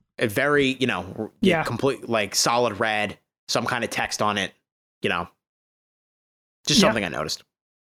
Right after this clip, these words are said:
Speaker 1: You have anything else on Crimson Tide before we make our next drawing here on the chain?
Speaker 2: Nice to see, nice to see James Gandolfini again, and I wanna see more Bruckheimer classics like this come up.
Speaker 1: So that completes chain number two for us, which of course was You've Got Mail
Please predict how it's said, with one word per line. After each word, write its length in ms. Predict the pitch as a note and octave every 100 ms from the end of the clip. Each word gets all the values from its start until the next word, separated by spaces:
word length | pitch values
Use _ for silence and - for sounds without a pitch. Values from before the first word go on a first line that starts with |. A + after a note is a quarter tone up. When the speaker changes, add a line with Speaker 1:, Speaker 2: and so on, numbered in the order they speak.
| _ _ _ _
Speaker 1:
You 120 | D3+ F3+
have 80 |
anything 240 | F#3 F#3 F3+
else 240 | F#3 -
on 100 | F#3
Crimson 300 | E3+ F#3 F3+
Tide 260 | F#3+ F3 E3+
before 240 | D#3+ E3+
we 100 | D#3
make 220 | D#3 D#3
our 80 | D3+
next 280 | C#3+ D3 -
drawing 420 | - A#2+ C3+ D3+
here 320 | D3 E3+ F3+ - -
on 100 | A#2+
the 60 |
chain? 120 | A2+ E3
Speaker 2:
Nice 220 | E3+ D#3+
to 120 | F#3+
see, 220 | - G3
nice 320 | G#3 F#3 F#3 -
to 100 | E3+
see 160 | G3
James 240 | E3 E3+ D#3
Gandolfini 520 | E3+ D#3+ D3+ D#3+ D#3
again, 280 | D3 C#3+ D3+
and 100 | D3
I 60 | D3
wanna 220 | D3 C#3
see 140 | F3
more 180 | D3+ D3
Bruckheimer 640 | D3 C#3 - D3 C#3 C3 - _ _
classics 520 | - D#3 C3+ D3+ -
like 180 | E3 B2+
this 160 | E3+ -
come 180 | - C2
up. 220 | - - _ _ _
Speaker 1:
So 140 | -
that 200 | D3+ G3
completes 600 | A#3+ G3 G3 F3 E3+ - -
chain 300 | - D#3+ D#3+
number 240 | D#3+ D#3+ D3+
two 260 | - D3
for 240 | B2 G#2+ F#2+
us, 240 | G2 -
which 160 | A2+ -
of 100 | -
course 220 | B2 A2
was 140 | G#2+
You've 140 | A#2 A2+
Got 180 | B2+ A#2
Mail 420 | A2+ A2+ A#2